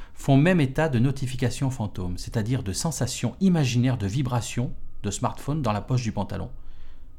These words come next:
Parfois même, ces vibrations sont ressenties alors même que le smartphone ne se trouve même pas dans la poche.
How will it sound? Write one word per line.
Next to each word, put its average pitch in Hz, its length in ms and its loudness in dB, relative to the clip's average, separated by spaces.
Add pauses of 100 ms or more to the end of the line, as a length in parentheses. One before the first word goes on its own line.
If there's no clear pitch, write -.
Parfois 185 320 4
même, 208 300 0 (220)
ces - 200 2
vibrations 139 440 2
sont 147 160 0
ressenties 127 420 2
alors 127 200 2
même 196 240 4
que - 100 0
le 123 120 6
smartphone 156 460 0
ne 135 60 2
se 127 140 -2
trouve 196 340 2
même 185 220 4
pas 202 140 4
dans - 100 2
la 131 80 0
poche. - 400 -6